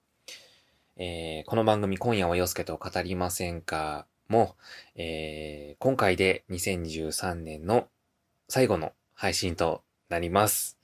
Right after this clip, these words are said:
はい。えー、まあ、収録自体は、えー、十二月二十四日、クリスマスイブの日に、はい、えー、撮ってるんですけれども、はい。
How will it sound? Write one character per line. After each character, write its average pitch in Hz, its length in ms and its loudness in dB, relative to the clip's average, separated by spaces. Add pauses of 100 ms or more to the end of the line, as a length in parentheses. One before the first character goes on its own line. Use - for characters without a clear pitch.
(440)
は 117 200 0
い。 92 120 -2 (380)
え 87 160 -8
ー、 - 20 -8
ま 85 100 -6
あ、 - 20 -2
収 147 200 2
録 160 200 4
自 147 120 -4
体 104 240 4
は、 101 400 6 (320)
え 82 500 -4
ー、 78 40 -6
十 101 120 4
二 110 120 2
月 101 260 2
二 101 120 0
十 87 160 0
四 78 260 -4
日、 87 240 -2
ク - 160 -2
リ 104 60 2
ス - 180 -2
マ 95 60 -2
ス - 240 0
イ 101 120 0
ブ 92 140 2
の 73 100 -6
日 87 160 -8
に、 78 160 -10 (360)
は - 160 -2
い、 78 120 -4 (380)
え 87 80 -6
ー、 - 20 -12
撮 101 120 -2
っ - 40 -6
て - 80 0
る 82 120 0
ん 82 40 -4
で 82 80 -2
す - 80 -6
け 82 100 -6
れ 78 40 -6
ど 80 140 -8
も、 95 360 2 (400)
は 87 300 -2
い。 76 160 -6